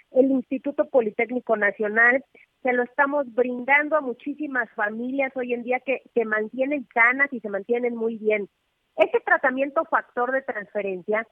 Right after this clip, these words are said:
lo que hace es que con una ampolleta diaria logramos hasta un cuatrocientos setenta por ciento de elevación en nuestros glóbulos blancos, en nuestros leucocitos.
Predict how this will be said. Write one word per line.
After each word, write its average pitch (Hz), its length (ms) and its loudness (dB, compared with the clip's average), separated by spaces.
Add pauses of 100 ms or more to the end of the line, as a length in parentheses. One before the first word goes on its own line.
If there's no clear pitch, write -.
(240)
lo 254 220 4
que 277 180 4
hace 302 420 2
es 269 100 -4
que 330 120 -10
con 262 180 -2
una 320 200 -4
ampolleta 262 540 -4
diaria 208 500 -6
logramos 254 560 -2
hasta 220 460 -2
un 285 160 -8
cuatrocientos 285 880 -4
setenta 247 420 -4
por 214 180 -4
ciento 240 320 -4
de 226 80 0
elevación 202 600 0 (300)
en 254 160 0
nuestros 247 340 -2
glóbulos 247 480 2
blancos, 226 480 2
en 214 100 -6
nuestros 202 340 -8
leucocitos. 202 760 -2